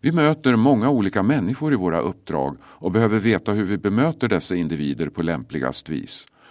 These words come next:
Är personalgruppen jämställd och jämlik, så tror jag att vi hjälper dem som bor och vistas i Gällivare kommun på ett effektivare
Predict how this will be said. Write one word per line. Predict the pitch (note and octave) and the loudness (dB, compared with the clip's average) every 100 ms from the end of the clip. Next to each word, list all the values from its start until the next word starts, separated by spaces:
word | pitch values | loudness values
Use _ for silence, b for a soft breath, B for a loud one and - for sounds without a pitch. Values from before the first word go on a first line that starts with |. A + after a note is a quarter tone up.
| b b b | b b b
Är | F2+ | -4
personalgruppen | - G#2 A2+ A2 F2 G#2 C#3+ D#3+ D3+ | -2 -2 2 4 4 2 0 0 2
jämställd | C3+ F2+ D#2 - B2+ A#2+ | 2 2 -2 -2 -2 0
och | F2+ | -2
jämlik, | D#2 B2 D2+ F#2 C#3 D2 - b b b | 0 0 0 -2 -2 -2 -10 b b b
så | - D#3+ | -6 -4
tror | - C#3 | 2 4
jag | B2 | 4
att | A2 | 4
vi | G#2 | 0
hjälper | E2+ C3+ B2 - | 2 2 0 -2
dem | G2 F2 | 0 0
som | E2+ F#2+ | -2 -4
bor | E2 E2 E2+ | -2 -2 0
och | E2 | -2
vistas | F#2 - D2+ C2+ | -4 -4 -8 -8
i | C#2+ | -6
Gällivare | D#2 D2+ D2+ D2+ D#2 | -6 -4 -2 -4 -4
kommun | E2 D#2+ D#2 D2+ | -4 -4 -4 -4
på | G2+ | -8
ett | - | -8
effektivare | E2 - - A2+ B2+ G2+ D#2 | -8 -10 -8 -2 0 2 0